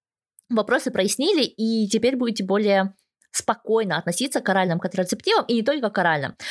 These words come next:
А, как Лиза сказала в начале, по сути, организму все равно, откуда приходит гормон. И если вы используете импланты, то есть, а, вживляете в кожу, а, такие помпы с гормонами,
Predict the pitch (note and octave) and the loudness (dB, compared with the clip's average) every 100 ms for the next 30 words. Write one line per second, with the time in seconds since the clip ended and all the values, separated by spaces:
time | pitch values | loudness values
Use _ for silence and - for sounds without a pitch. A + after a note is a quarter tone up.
0 | - - G3+ G3+ G3+ G3 A#3+ B3 A#3+ G3+ | -8 -2 0 2 2 2 0 0 -2 -2
1 | G3+ G3+ F3+ F3+ D4 G#4+ - - - - | 0 0 0 0 0 0 0 -4 -20 -12
2 | - A3 F#4 F#4 - D4 C#4 C#4+ A3+ G3+ | -6 -2 0 0 0 0 0 0 -2 0
3 | D4+ C4+ G3 G3 G#3 - F3 - F4 - | 0 2 2 2 0 0 -2 -2 -2 -2
4 | E3+ G#3+ A3 F3 D#3+ C#3 - G#3 B3+ B3+ | -2 -2 0 0 0 -2 -2 -2 0 0
5 | A#3+ - C4 A#3+ F3 - - F4 F3 E3 | -2 0 0 0 0 -2 -6 -4 -2 0
6 | E3 E3+ - E3 - - D#3 E3 F3 F#3+ | 0 -4 -4 -4 -2 -2 -2 -2 -2 0
7 | G3+ F3 E3 - G3 F#3 D#3+ - - - | 0 0 -4 -4 -2 0 0 -2 -10 -4
8 | D#3+ D#3+ D#3 D#3 D3 C3+ C3 E3+ - - | 0 0 2 2 2 0 -2 -6 -8 -6
9 | D#3 - G3+ F#3 D#3 F3 E3+ D3+ D3+ D#3+ | -4 0 0 0 -4 -2 0 2 2 0
10 | D#3 | -2